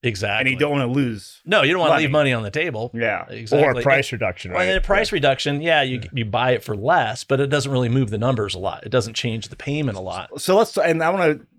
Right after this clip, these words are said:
Speaker 2: chime in here because this is a, you know, we all do this all the time now, but for new investors out there, like, it sounds very weird. Hey, you actually raised the price a little bit to do a fifteen thousand dollar credit,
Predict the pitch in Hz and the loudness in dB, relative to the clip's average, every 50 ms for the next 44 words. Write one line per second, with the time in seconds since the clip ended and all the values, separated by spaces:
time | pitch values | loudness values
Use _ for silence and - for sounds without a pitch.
0 | - - _ - 151 151 151 151 143 135 123 139 147 143 131 - 135 135 127 117 | -20 -16 _ 0 0 2 2 2 0 0 2 2 2 2 2 2 2 0 0 2
1 | 151 185 - - 190 160 139 147 143 139 127 127 127 131 131 123 117 107 107 113 | -2 -4 -2 -2 -4 -4 0 2 2 4 4 4 2 2 0 -2 -2 -2 -2 -2
2 | 104 92 - - 131 139 139 165 185 196 160 160 165 151 - 104 - - 113 120 | -4 -8 -10 -8 -2 2 4 4 4 4 4 2 2 2 0 -6 -10 -6 -6 0
3 | - 131 131 127 117 - 120 117 117 113 110 101 98 101 101 104 95 113 104 - | 2 2 2 2 0 0 0 0 0 0 0 -2 0 0 -2 -2 -2 -4 -6 -6
4 | - 113 113 110 120 131 139 131 120 120 117 - - 104 104 110 110 110 - - | -6 -6 -4 -2 0 0 0 2 2 2 0 0 -2 0 2 2 2 2 0 -2
5 | 110 104 101 104 104 101 98 95 - _ _ _ _ _ _ _ _ _ _ _ | -2 0 2 2 2 2 2 -2 -4 _ _ _ _ _ _ _ _ _ _ _
6 | _ - - - 147 147 143 135 139 139 127 104 101 107 110 123 123 120 117 113 | _ -8 -2 0 0 2 2 2 0 0 0 0 -4 -4 -2 0 2 2 2 2
7 | 135 139 135 135 131 - - 127 117 110 101 107 120 135 160 170 156 - 147 - | 2 2 2 2 0 -2 -4 -4 -4 -4 0 2 2 4 4 2 0 -2 -4 -8
8 | - - 127 127 127 123 - - 95 113 123 123 117 - 156 147 - 101 92 107 | -6 0 2 2 2 2 -2 -2 -2 0 2 2 2 0 -2 -2 -2 -4 -4 -2
9 | 104 95 - - 127 123 - - - 123 113 110 - 107 107 107 - 110 101 98 | -2 -2 -2 -2 -2 -4 -2 -4 -6 -6 -4 -2 0 0 2 0 0 -2 -2 0
10 | 95 95 90 85 - - - - - 151 135 - - - - | 0 0 -2 -4 -8 -10 -14 0 2 2 2 4 0 -6 -8